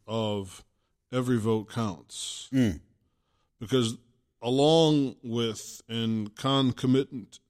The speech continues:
Speaker 1: to every vote counts is you being an individual.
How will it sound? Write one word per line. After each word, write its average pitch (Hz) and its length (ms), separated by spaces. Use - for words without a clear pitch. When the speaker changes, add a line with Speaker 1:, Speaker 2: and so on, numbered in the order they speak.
Speaker 1:
to 113 520
every 127 240
vote 110 320
counts 135 720
is 123 240
you 135 120
being 120 340
an 107 100
individual. 107 1200